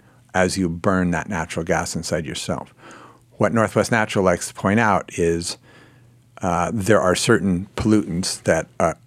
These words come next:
also occur when you cook with electric, right? The, the particulate matter, for example. There is more particulate matter that's produced typically with natural gas than, than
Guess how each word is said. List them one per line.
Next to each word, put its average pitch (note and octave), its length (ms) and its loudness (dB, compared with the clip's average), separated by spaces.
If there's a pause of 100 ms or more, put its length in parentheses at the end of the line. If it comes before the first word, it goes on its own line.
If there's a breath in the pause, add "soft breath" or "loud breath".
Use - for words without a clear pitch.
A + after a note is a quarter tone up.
(140)
also G2 340 4
occur F2+ 300 2
when F2+ 160 2
you F#2 100 0
cook - 240 -4
with - 160 -2
electric, - 600 -2
right? F2 240 -2
The, F2 200 -4
the F2 200 -6
particulate F#2+ 640 -2
matter, - 440 -8 (100)
for - 160 -4
example. E2+ 440 -8 (540 loud breath)
There G#2 180 6
is C3 160 6
more B2 240 6
particulate F#2 520 -4
matter E2+ 260 -6
that's F2 220 -6
produced G2+ 540 -2
typically E2 440 -4
with E2 180 -6
natural E2+ 340 -4
gas D#2+ 320 -6
than, D#2 340 -6 (200)
than E2 240 -4